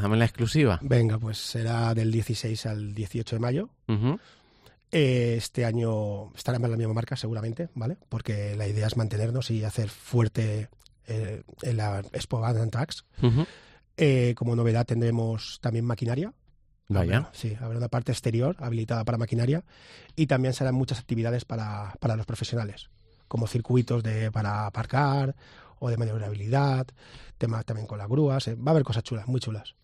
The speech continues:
Speaker 1: Eh, este año, te iba a decir el año pasado, no, no, en este año todavía estamos en el dos mil veinticuatro. Yo me acuerdo vuestro stand, Volquetes González, ahí con esas banderas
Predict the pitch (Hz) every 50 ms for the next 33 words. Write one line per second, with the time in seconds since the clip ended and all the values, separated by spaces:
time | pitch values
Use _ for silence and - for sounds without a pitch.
0 | - - - - 98 95 95 92 90 87 85 82 - - 98 95 - - - 110
1 | 101 104 104 104 107 98 139 139 - - - 95 98 104 98 107 107 98 101 101
2 | 101 98 92 85 80 85 - 113 104 98 92 92 95 101 107 98 85 78 78 80
3 | 78 78 107 95 - 113 101 101 104 113 123 127 113 - 90 90 95 98 98 -
4 | - 110 107 101 98 107 98 95 95 95 92 95 95 95 95 95 92 92 87 -
5 | 98 98 92 - 120 - _ _ _ _ - - - - 104 104 101 90 104 107
6 | 101 107 104 110 104 - - 95 90 - - 98 95 110 117 113 104 90 87 85
7 | - 92 - 98 95 92 92 87 82 - - 98 95 98 95 92 - 92 90 95
8 | 87 - 90 92 92 90 98 98 87 92 90 87 87 85 90 98 92 95 95 90